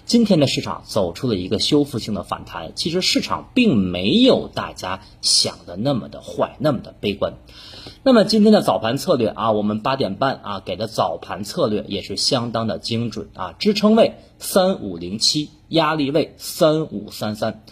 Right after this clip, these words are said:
那么大家可以很清楚的看到啊，早盘指数低开，瞬间回踩了我们的支撑位三五零七点，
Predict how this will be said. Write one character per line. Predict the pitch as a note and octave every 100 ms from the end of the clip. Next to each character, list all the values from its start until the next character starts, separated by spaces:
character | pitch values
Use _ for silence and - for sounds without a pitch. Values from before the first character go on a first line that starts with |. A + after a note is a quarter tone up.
| - - _
那 | B2+
么 | A#2+
大 | A#2
家 | G#2+ A2
可 | A#2+
以 | A#2
很 | G#2 D#2+
清 | - A#2+
楚 | A2+
的 | -
看 | - F2+
到 | E2+ -
啊， | F#2 F2+
早 | - C3+ G#2
盘 | - A2+ F3+ - - _ -
指 | D3 B2+ A2+
数 | - A3+ B2+
低 | C#3 C#3
开， | C#3 C3+ - -
瞬 | - - C#4+ A#3+ A2+
间 | A2+ B2 A#2+
回 | A2+ G#2+ G#2+ D3
踩 | D3+ - D#2+
了 | E2+
我 | F#2+
们 | D#2+ -
的 | E2
支 | - G#2
撑 | - G#2
位 | G2 -
三 | - - B2+ C3 -
五 | F#2+
零 | F2+ F2+
七 | G2 B2
点， | -